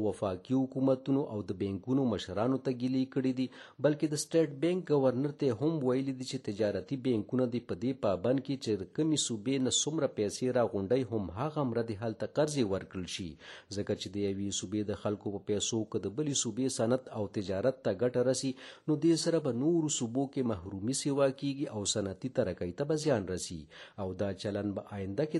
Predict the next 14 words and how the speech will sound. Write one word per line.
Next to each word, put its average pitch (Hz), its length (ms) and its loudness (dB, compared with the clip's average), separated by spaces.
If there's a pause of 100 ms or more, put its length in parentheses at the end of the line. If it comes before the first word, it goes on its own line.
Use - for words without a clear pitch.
د - 100 2
هیواد 123 540 0
یووالي 120 380 2 (100)
ته 151 100 -6
هم 135 220 4
نقصان 87 440 -2
ورکړي. 80 380 -8 (480)
مدثر 92 460 -6
شاه، 90 340 -2
وایس 117 180 0 (100)
اف - 180 -8
امریکا، 131 420 2 (100)
ډیوه 101 280 0
راډیو، 98 340 0